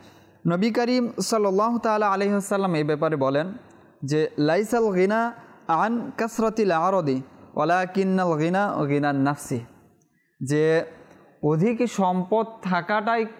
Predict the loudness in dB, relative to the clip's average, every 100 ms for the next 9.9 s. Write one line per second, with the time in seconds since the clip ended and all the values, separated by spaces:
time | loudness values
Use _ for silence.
0 | -20 -12 -4 0 2 2 2 0 0 -2
1 | -6 -16 -20 -20 _ _ _ -4 -2 -2
2 | -2 -2 0 2 0 0 0 0 2 -2
3 | -2 -2 -2 -2 0 0 0 0 0 2
4 | 2 0 -2 0 0 0 -2 -2 -4 0
5 | 0 0 -8 -8 -2 0 0 -2 -2 -2
6 | -2 -4 0 0 0 0 0 0 0 -2
7 | -2 -4 -2 -2 0 0 -2 -4 -4 -6
8 | -20 -20 -10 -2 -2 0 0 0 0 0
9 | 0 0 2 2 2 2 0 -2